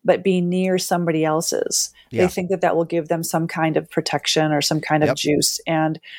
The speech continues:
Speaker 1: I do think people are put into positions that contain an absolute ton of stress,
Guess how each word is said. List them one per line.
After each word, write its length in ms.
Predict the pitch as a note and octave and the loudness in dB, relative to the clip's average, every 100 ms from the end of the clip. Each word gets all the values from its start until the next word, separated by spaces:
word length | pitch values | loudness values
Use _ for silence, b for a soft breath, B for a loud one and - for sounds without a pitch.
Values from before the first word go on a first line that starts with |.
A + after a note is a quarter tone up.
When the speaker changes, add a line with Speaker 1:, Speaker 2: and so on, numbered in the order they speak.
| B B B B - | B B B B 0
Speaker 1:
I 140 | G#3 | 2
do 300 | G#3 C#4 E4 | 2 -2 -2
think 640 | E4+ A#3+ B3+ G3+ E3+ - _ _ _ _ | -4 -4 -2 -2 -4 -10 _ _ _ _
people 360 | - D4+ D#4 - | -4 2 4 4
are 220 | B3+ E4 | 0 -2
put 200 | - B3+ | -2 -2
into 220 | G3+ - | -2 -2
positions 480 | - F3+ F3 F#3 F3 | -2 2 2 2 0
that 140 | F3+ | 0
contain 480 | - F#3 - F#3+ F#3 - | 0 -2 0 2 0 0
an 120 | A3 | 0
absolute 800 | - C#4 B3 - B3+ A#3+ B3 A#3 | 2 2 0 -2 0 0 0 -2
ton 520 | - - B3+ B3+ C#4+ C#4 | -8 -6 -2 0 0 -2
of 160 | G#3+ | -2
stress, 680 | - - E3 E3 - - | -2 0 2 2 0 -6